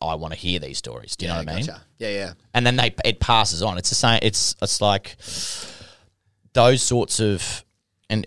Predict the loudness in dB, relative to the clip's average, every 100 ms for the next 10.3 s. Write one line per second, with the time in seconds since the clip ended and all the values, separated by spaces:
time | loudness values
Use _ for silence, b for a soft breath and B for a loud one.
0 | 2 2 0 -2 -2 -2 -2 -2 0 0
1 | 0 -4 -4 -6 -6 -4 -4 -4 -6 -2
2 | 0 0 -4 -2 -4 -2 -2 -2 -4 -4
3 | -4 -6 -6 -6 -6 -6 -6 -8 -8 -10
4 | -10 -12 -12 -12 -6 -6 -6 -10 -10 -8
5 | -6 -8 -10 -10 -8 -8 -4 -4 -4 -8
6 | -6 -8 -8 -8 -8 -8 -10 -10 -8 -4
7 | -4 -4 -6 -8 -8 -8 -6 -4 -4 -6
8 | -8 -6 -4 -4 -8 -4 -6 -2 -2 -2
9 | -2 -2 -2 -2 -4 -4 -6 -8 -8 -8
10 | -8 -8 -12